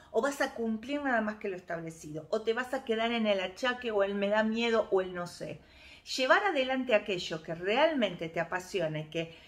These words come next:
de alguna manera te conecte con tu ser más profundo, con tu tesoro, es lo que esta semana se despierta.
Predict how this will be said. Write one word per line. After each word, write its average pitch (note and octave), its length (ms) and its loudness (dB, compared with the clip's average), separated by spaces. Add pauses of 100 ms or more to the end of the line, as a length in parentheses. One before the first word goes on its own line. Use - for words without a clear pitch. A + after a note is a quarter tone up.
(180)
de F#3 420 -2
alguna C#4+ 380 2
manera D#3+ 680 -2 (360)
te G#3+ 220 0
conecte G#3 880 0 (220)
con F#3+ 340 -2 (200)
tu F#3 160 -8
ser B3 240 -2
más A#3 160 0
profundo, F3+ 540 -6
con E3+ 240 -2 (160)
tu G3 160 -6
tesoro, F#3+ 760 4 (1200)
es G#3+ 160 -2
lo G#3 120 -4
que F#3 80 -8
esta F3+ 180 -10
semana D#3+ 380 -8
se D#3+ 180 -12
despierta. - 640 -14